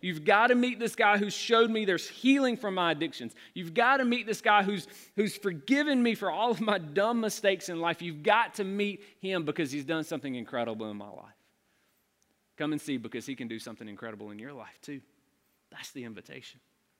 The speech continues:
So I told you at <clears throat> the beginning that, that Andrew's name is mentioned three times in the New Testament, right? They're all in the Gospel of John. This is the first one.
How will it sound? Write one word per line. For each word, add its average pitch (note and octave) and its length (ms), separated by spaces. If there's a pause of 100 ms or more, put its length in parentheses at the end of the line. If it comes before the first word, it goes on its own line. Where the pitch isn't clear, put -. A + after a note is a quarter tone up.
(1080)
So D3+ 100
I - 20
told F3 260
you D3+ 140
at D3 340 (240)
<clears throat> C#3 220
the C3 100
beginning B2+ 580
that, B2 260 (240)
that D#3 140
Andrew's F3 440
name D#3 380
is C3 180
mentioned C3 560 (280)
three D#3 160
times B2+ 480 (160)
in B2 120
the A#2+ 80
New A#2+ 140
Testament, - 420 (180)
right? G#2+ 200 (340)
They're A#2+ 120
all C#3 160
in E3 120
the - 0
Gospel D3 320
of C3 80
John. C3 240
This F#3 140
is G3+ 80
the G3 80
first B2 320
one. C3+ 160